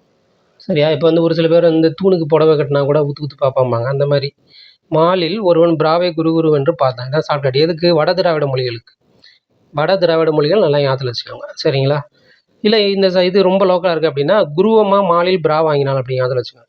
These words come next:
இதான் வந்து வட திராவிட மொழிகள். சரிங்களா? இதை வச்சு நம்ம வந்து ஈஸியா ஞாபகத்துல வச்சுக்கோங்க. குருவமானா குருக்கு, மாலில்னா மால்தோ, பிரானா பிராகுயி. சரிங்களா? இது முடிஞ்சது. இதுக்கப்புறம் வந்து த-,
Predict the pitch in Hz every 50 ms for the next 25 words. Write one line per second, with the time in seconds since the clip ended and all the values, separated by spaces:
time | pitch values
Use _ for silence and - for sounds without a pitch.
0 | - 160 175 185 170 165 180 185 165 156 156 185 185 175 165 151 143 147 156 147
1 | 135 127 123 123 123 - _ - - - - 135 135 131 131 143 - _ _ _
2 | _ _ _ _ _ _ _ _ _ _ _ _ _ - 220 220 214 208 202 -
3 | 240 226 208 190 180 180 190 220 202 185 185 - 196 190 170 160 156 156 147 151
4 | 139 127 135 135 139 175 196 202 196 185 180 175 170 185 180 156 160 165 175 170
5 | 170 - 202 220 269 262 - _ - 156 151 165 180 185 180 170 165 175 180 165
6 | 156 151 151 160 165 156 175 175 208 240 180 156 156 160 170 165 165 180 170 151
7 | - 147 143 139 135 127 110 _ _ _ _ - - 147 139 135 135 147 147 -
8 | _ - - - - _ _ - 220 214 202 220 214 214 202 190 180 175 180 180
9 | 175 165 151 160 165 170 190 180 202 208 196 180 175 196 202 175 - _ - 208
10 | 180 170 165 160 156 151 147 143 139 135 143 151